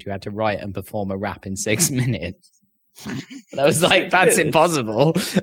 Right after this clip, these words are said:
Speaker 1: So I was like, "Okay, we're gonna need a plan 'cause we're definitely gonna lose this."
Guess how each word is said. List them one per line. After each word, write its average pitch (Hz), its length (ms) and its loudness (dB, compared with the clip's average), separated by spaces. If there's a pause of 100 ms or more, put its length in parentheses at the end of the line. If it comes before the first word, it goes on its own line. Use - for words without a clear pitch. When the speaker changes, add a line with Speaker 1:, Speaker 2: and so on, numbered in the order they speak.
(540)
Speaker 1:
So 160 200 6
I 156 60 10
was 156 120 6
like, 156 220 4
"Okay, 143 520 2 (240)
we're 196 100 0
gonna 196 200 4
need 165 180 2
a 151 40 2
plan 123 320 4
'cause 131 140 -2
we're 135 80 -4
definitely 156 300 -2
gonna 135 180 -2
lose 123 300 0
this." 85 320 -6